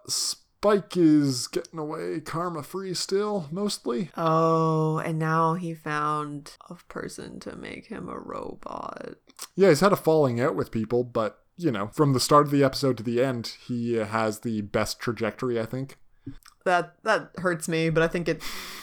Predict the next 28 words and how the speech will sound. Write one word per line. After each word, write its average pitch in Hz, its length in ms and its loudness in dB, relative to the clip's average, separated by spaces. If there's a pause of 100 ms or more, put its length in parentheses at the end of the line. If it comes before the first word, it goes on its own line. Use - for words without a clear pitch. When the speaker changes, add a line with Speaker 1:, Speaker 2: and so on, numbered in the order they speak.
(120)
Speaker 2:
it's - 220 -4
correct. - 720 0 (100)
Speaker 1:
Mm-hmm. 117 220 -4 (320)
Speaker 2:
Not 269 160 4
that 254 100 4
I 240 120 4
think 185 380 -2 (220)
he 160 300 -2 (300)
wanted 156 420 2 (260)
anything 160 380 -2
bad 151 300 2
to 165 80 0
happen 180 260 -2
to 190 80 2
Joyce, 202 400 0
but 156 220 -2
he 165 120 -2
would 156 200 -2
certainly 156 400 0
be 147 120 0
the 143 120 0
least 143 360 -4
affected - 520 -8
by - 160 -6
it. - 260 -8 (180)
Speaker 1:
Oh, 117 200 4
yeah. 92 320 -2
Speaker 2:
Yeah. - 300 -12